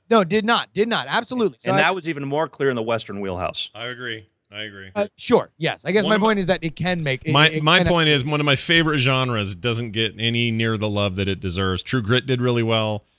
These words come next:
Speaker 2: Oh, yeah,
Speaker 3: Um,
Speaker 2: it's true. No, True Grit did well, really well. That was a good remake.
Speaker 3: Yeah,
Speaker 2: So.
Speaker 3: I like that movie a lot. And I don't need 'em all to be remakes, mind you. I still love Silverado like some kind of idiot. I don't even think it's that good of a movie.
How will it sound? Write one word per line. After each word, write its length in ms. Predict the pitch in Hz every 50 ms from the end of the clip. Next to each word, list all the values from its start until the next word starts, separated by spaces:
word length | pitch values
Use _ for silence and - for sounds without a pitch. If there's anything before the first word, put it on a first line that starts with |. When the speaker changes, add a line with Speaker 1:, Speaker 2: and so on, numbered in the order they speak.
| _ _ _ _ _ _ -
Speaker 2:
Oh, 60 | 117
yeah, 100 | 135 151
Speaker 3:
Um, 40 | 165 180
Speaker 2:
it's 80 | 165
true. 200 | - - 233 208
No, 100 | 185 170
True 240 | 143 - - 196 202
Grit 180 | 170 208 202 -
did 140 | 190 165
well, 200 | 160 170 156 131
really 200 | 131 139 147 156
well. 220 | 151 139 127 107 101
That 180 | 120 120 131
was 100 | 143 135
a 40 | 139
good 180 | 135 139 139 120
remake. 380 | 127 123 107 98 87 85 -
Speaker 3:
Yeah, 40 | 101
Speaker 2:
So. 240 | 95 101 87 87 80 82
Speaker 3:
I 60 | 92
like 180 | 98 98 92 -
that 160 | 98 92 90
movie 180 | 90 82 78
a 80 | 73 73
lot. 240 | 82 85 82 80 -
And 100 | 131 131
I 80 | 156
don't 140 | 190 240 247
need 100 | 254 262
'em 120 | 254 233 226
all 100 | 233 226
to 80 | 196
be 80 | 185 185
remakes, 460 | 180 196 202 170 135 104 87 - -
mind 240 | 107 95 92 87 87
you. 120 | 98 110 -
I 140 | 120 147 165
still 200 | - - 170 170
love 180 | 165 160 147
Silverado 680 | 139 - - 160 143 120 127 120 127 135 135 131 113 104
like 180 | 104 107 104 -
some 140 | - 117
kind 180 | 110 - 113 107
of 80 | 98 92
idiot. 380 | 107 113 104 82 76 71 - _
I 120 | 104 113
don't 120 | 117 135 127
even 140 | 120 113 107
think 180 | 117 120 104
it's 120 | 110 101 -
that 180 | 127 113 98
good 140 | 85 107 107
of 60 | 95
a 40 | 92
movie. 380 | 95 107 107 92 82 76 90